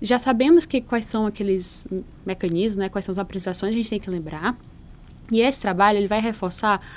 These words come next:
algum dos sinais e sintomas que a gente vai ter pra pensar em tireotoxicose. Aqui, por exemplo, eu vou dar destaque pra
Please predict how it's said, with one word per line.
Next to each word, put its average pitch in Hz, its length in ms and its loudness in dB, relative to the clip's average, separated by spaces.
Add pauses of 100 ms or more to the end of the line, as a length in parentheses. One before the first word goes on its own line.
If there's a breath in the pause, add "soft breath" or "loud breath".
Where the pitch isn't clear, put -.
(120 loud breath)
algum 208 260 2
dos 233 120 -2
sinais 254 320 2
e - 20 0
sintomas 233 600 0
que - 100 -4
a 226 40 2
gente 226 160 -2
vai 220 120 -2 (340)
ter 233 220 4
pra 233 200 0
pensar 247 600 0
em 247 60 0
tireotoxicose. 240 960 -4 (480 loud breath)
Aqui, 262 260 0
por - 160 -4
exemplo, 202 520 -2
eu 196 100 -4
vou 196 220 -2
dar 190 320 -2
destaque - 540 -4
pra 165 260 -6